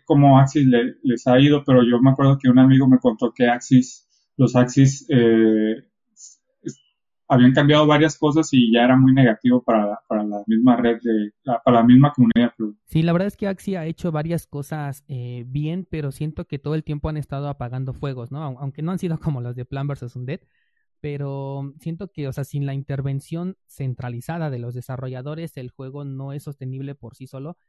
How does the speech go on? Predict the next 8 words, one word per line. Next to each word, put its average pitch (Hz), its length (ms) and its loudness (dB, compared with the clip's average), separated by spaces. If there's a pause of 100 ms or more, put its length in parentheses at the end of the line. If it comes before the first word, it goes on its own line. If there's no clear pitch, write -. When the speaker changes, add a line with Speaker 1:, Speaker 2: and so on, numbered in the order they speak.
(140)
Speaker 2:
sino 131 240 -14
que 139 100 -14
hay 147 60 -10
que 151 80 -14
estarle 143 460 -12
haciendo 139 500 -12
cambios 139 380 -10
constantemente. 131 920 -14